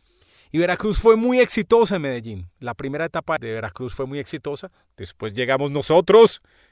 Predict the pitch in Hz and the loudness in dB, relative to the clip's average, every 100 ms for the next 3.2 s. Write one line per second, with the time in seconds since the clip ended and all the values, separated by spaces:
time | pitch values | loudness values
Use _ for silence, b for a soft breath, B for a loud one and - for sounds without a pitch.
0 | _ 117 113 135 131 139 139 135 202 - | _ -14 -10 -8 -6 -4 -4 -4 -8 -12
1 | - - - _ - - - - - 185 | -10 -10 -10 _ -20 -20 -20 -4 4 6
2 | 190 90 _ _ _ 135 143 156 151 135 | 6 4 _ _ _ -10 -8 -6 -6 -4
3 | 147 117 | -6 -8